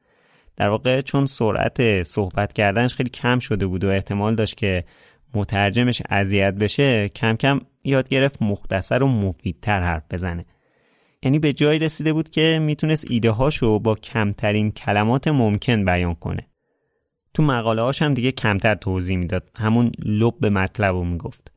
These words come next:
این در آینده کار خودشو برای حرف زدن هم راحت تر کرد. اما این سخت‌تر شدن شرایط بدنی استیون باعث شد که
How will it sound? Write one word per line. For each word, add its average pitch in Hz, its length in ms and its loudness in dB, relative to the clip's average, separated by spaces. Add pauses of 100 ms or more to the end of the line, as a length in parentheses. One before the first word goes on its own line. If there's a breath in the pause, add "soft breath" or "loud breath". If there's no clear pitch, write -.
(520)
این 135 100 0
در 104 240 2
آینده 101 380 0
کار 131 220 0
خودشو 131 280 -2
برای 107 180 4
حرف 98 300 -2
زدن 110 320 0
هم 117 120 0
راحت 92 340 -2
تر 90 180 -2
کرد. - 240 -14 (1040)
اما 175 460 0
این 170 140 0
سخت‌تر 107 640 -2
شدن 127 420 0
شرایط 98 460 -2
بدنی 104 560 2
استیون 120 420 0
باعث 139 240 2
شد 160 200 -4
که 156 320 0